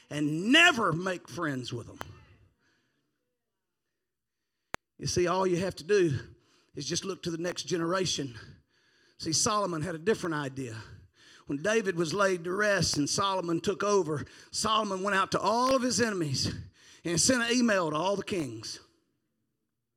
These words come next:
and said, "Hey, I want to take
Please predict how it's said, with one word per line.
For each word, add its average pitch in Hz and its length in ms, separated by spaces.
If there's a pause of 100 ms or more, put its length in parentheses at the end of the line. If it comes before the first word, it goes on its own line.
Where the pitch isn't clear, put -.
(2250)
and 135 120
said, 170 180
"Hey, 180 360 (1400)
I 160 100
want 196 360
to 208 80
take - 220